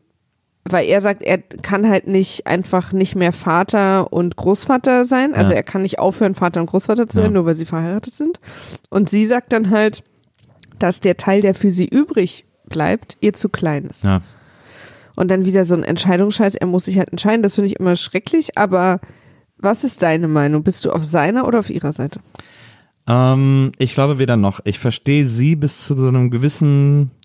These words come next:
Speaker 2: Grad. Kann ich das total nachvollziehen, was sie sagt und was sie auch einfordert und wozu sie auch das Recht hat, das einzufordern.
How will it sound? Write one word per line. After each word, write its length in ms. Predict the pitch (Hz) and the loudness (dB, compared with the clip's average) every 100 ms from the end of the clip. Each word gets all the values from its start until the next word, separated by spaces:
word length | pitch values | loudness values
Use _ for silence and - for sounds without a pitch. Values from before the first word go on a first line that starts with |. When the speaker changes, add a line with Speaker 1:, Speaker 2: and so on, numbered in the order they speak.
| - | -6
Speaker 2:
Grad. 520 | 104 110 135 254 - _ _ _ - | 0 2 2 0 -8 _ _ _ -4
Kann 160 | 135 | -2
ich 100 | 127 | 0
das 160 | 127 - | -4 -4
total 240 | 123 123 | 0 2
nachvollziehen, 540 | 113 123 156 - 147 127 | 2 0 -2 0 0 0
was 100 | 110 | 0
sie 80 | |
sagt 300 | 110 104 117 | 0 0 0
und 40 | 113 | -2
was 100 | 104 | 0
sie 80 | 104 | 0
auch 100 | - | 2
einfordert 560 | 107 147 147 151 165 - - - - - | 0 0 0 0 -2 -8 -20 -20 -12 -2
und 80 | |
wozu 140 | 107 113 | 0 2
sie 140 | 104 | 0
auch 40 | 92 | -2
das 200 | 98 98 | -4 -6
Recht 180 | 95 | -2
hat, 140 | 127 143 | -4 0
das 80 | 139 | 0
einzufordern. 640 | 139 131 - 151 165 185 | 0 0 2 2 2 -2